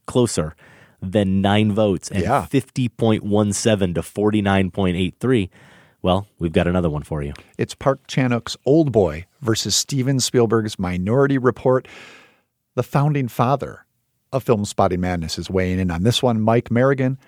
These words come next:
Speaker 2: I've said forever that Minority Report is a film that wasn't given enough love in its time. I think the further away we get from it, the better it becomes.
Speaker 1: Well, listeners mostly agreed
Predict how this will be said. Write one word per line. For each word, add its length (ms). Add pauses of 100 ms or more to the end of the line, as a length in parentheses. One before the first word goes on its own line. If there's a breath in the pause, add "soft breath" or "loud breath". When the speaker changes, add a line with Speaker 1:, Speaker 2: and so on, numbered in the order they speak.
(220 soft breath)
Speaker 2:
I've 180
said 220
forever 360
that 160
Minority 440
Report 440
is 80
a 40
film 280
that 160
wasn't 360
given 240
enough 320
love 380
in 80
its 160
time. 380 (120)
I 120
think 180
the 80
further 380
away 240
we 140
get 160
from 160
it, 100
the 80
better 480 (300 soft breath)
it 160
becomes. 640 (260 loud breath)
Speaker 1:
Well, 340 (300)
listeners 540 (140)
mostly 760
agreed 520